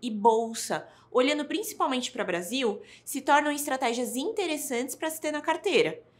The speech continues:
Nesse sentido, a gestão ativa e profissional vai trazer um diferencial muito importante. Por hoje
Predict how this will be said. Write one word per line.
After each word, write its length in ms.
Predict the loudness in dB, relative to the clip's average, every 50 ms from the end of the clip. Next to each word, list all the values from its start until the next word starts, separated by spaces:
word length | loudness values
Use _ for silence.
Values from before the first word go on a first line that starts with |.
| _ -20 _ _ -6
Nesse 400 | -2 2 4 4 4 4 2 -2
sentido, 720 | -4 -2 -2 -2 -2 -2 -2 -2 -2 -2 0 0 0 0 0
a 100 | 0 0
gestão 420 | 0 -2 -6 -2 0 2 4 4
ativa 640 | 4 2 2 0 -2 -2 -2 -2 -2 0 0 0 0 2
e 140 | 2 4 4
profissional 880 | 4 2 0 -2 -2 0 0 2 6 6 8 8 8 6 4 0 -8 -16 -20 -10 _ 2
vai 120 | 2 4
trazer 280 | 4 4 2 2 2 0
um 40 |
diferencial 720 | -2 -2 -2 0 0 0 0 4 6 8 8 6 4 -2 -10 -10
muito 400 | -6 -2 -2 0 0 0 -2 -2
importante. 840 | -4 -2 -2 -2 0 0 0 0 0 -2 -6 -8 -8 -10 -10 _ _ _ _ -20 _ _ _ _ _ 2
Por 180 | 4 6 6
hoje 360 | 6 6 6 4 4 4 2